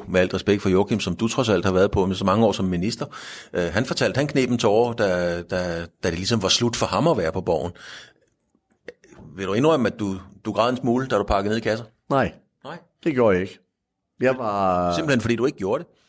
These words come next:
Speaker 2: Det gjorde jeg ikke. Altså, jeg, jeg, som sagt, jeg synes, øh, jeg har haft otte fantastiske år,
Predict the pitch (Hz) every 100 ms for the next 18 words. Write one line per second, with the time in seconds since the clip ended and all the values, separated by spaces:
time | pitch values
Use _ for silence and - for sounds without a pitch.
0 | - 170 147 110 95 110 - _ 95 110
1 | 127 120 127 131 127 120 113 107 107 104
2 | 117 113 135 143 - - _ 127 127 147
3 | 139 - - 98 101 107 110 131 - 117
4 | 135 123 - 101 98 - 139 147 90 -
5 | 85 80 78